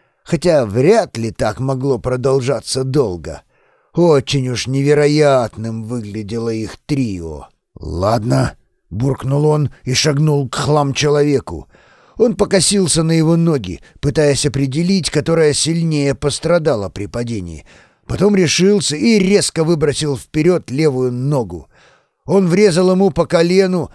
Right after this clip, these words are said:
и тут же откатился в сторону, по стеклу, получив удар железной рукой по плечу, отчего то сразу онемело.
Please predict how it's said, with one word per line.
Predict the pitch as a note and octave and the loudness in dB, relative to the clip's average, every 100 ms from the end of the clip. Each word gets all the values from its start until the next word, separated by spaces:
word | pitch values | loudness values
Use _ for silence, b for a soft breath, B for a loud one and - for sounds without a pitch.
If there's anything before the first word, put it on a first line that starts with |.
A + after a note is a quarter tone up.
| b | b
и | F#3 | -4
тут | F3 A#3+ F3 | 0 0 2
же | F3 | 0
откатился | E3+ - E3+ E3+ G3+ E3 D3+ | 0 0 0 2 0 0 -4
в | |
сторону, | - - G3+ F#3 C#3+ A2 | -4 4 4 4 0 -4
по | - D3+ | -6 -8
стеклу, | - G3+ - G3+ D3+ - B B | -4 -6 -2 0 0 -4 B B
получив | - F#3+ F#3 G#3+ D#3 | 0 2 2 0 0
удар | F3+ G3 D#3+ | 2 2 2
железной | A2+ C3+ F#3 F#3+ C3 D3 D#3 | -2 0 2 2 0 -2 2
рукой | F3+ D3+ A#3+ G3 | 2 2 2 2
по | B2+ G#3 | 2 -4
плечу, | D3+ G3+ G#3 D3 - G#3 A2 B B | -2 -2 -2 -2 -4 -4 -8 B B
отчего | - A2 - G3 F3+ | -12 -6 -2 0 0
то | - A#3+ G3 | 0 0 0
сразу | - D3+ C#3 A2+ C3 | 0 0 0 -2 0
онемело. | E3 E3+ F3+ D#3+ B2 F#2+ E2+ C#2+ | 0 2 0 0 -4 -6 -10 -14